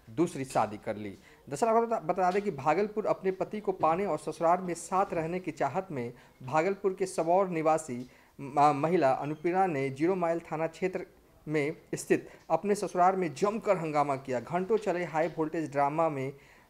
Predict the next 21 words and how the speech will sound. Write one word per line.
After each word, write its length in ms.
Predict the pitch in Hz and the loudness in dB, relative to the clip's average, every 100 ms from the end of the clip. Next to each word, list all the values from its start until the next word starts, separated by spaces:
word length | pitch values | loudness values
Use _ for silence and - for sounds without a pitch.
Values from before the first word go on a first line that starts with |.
| 143 | 2
अ, 160 | 143 | 4
जीरो 260 | 135 165 185 | 4 4 4
माइल 220 | 170 165 | 4 4
थाना 280 | 165 160 156 | 2 -2 -2
पुलिस 420 | 156 175 190 185 | -2 -2 -2 -4
को 180 | - 160 | -2 -2
पहुंचकर 560 | 156 147 170 - 214 151 | 0 -2 -2 0 -2 -2
मामला 580 | 143 151 156 139 120 - | -4 -2 0 0 0 -4
शांत 420 | - 160 165 160 | -2 0 0 -2
करवाना 320 | 135 131 131 | -4 -2 -2
पड़ा। 300 | 127 117 110 | -2 -2 -2
दरअसल, 360 | 104 160 185 233 233 160 | -2 -4 0 0 0 2
अ, 120 | 165 | 0
पीड़ित 360 | 160 196 214 160 | 2 0 -2 -4
महिला 340 | 160 160 170 | -2 2 2
का 140 | 185 175 | 2 2
आरोप 360 | 143 175 185 | 4 2 0
है 80 | 180 | -4
कि 140 | 165 | -6
उसकी 180 | 160 - | -6 -8
शादी 420 | 139 156 147 135 | 0 2 2 -2